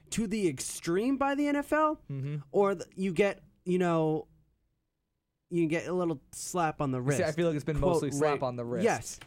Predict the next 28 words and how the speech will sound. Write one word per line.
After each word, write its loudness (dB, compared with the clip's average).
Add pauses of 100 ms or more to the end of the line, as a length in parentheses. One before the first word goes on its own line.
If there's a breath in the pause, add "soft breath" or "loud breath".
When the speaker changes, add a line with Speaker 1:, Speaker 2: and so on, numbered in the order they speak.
Speaker 2:
It's -6
Speaker 1:
So 6
Speaker 2:
been 2
Speaker 1:
this 2
is -2
what 2
they're 2
doing. 0 (100)
Speaker 2:
Yeah, 0
they're -4
Speaker 1:
They 2
Speaker 2:
just 2
Speaker 1:
made 4
a 2
statement 0
with 0
Tom 2
Brady 2
about 0 (260 soft breath)
cheating. 0 (800)
Now 2 (220 soft breath)
they're 6
making 2
a -2
statement 0 (120)
with -4
Ezekiel -2
Elliott 2